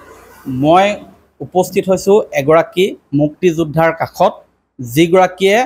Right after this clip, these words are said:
এ, ম-, সেই সময়ত বাইছ, তেইছ বছৰ তেওঁৰ বয়স আছিলে আৰু তেতিয়া দেশৰ স্বাধীনতা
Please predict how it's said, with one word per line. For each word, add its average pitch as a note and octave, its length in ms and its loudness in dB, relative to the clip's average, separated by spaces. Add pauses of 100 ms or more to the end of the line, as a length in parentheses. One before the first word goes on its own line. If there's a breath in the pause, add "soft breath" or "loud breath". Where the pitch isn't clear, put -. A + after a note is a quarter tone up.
(560 soft breath)
এ, C3 80 -8 (180)
ম-, C3+ 300 -4 (160)
সেই F#3+ 180 4
সময়ত G3 420 2 (400)
বাইছ, C#3+ 360 0 (340)
তেইছ F3 200 2
বছৰ F3+ 320 0
তেওঁৰ E3+ 220 2
বয়স C#3 320 2
আছিলে F#3 280 -2
আৰু E3 240 0 (120)
তেতিয়া E3 360 0 (420)
দেশৰ C#3 440 0
স্বাধীনতা D#3+ 680 0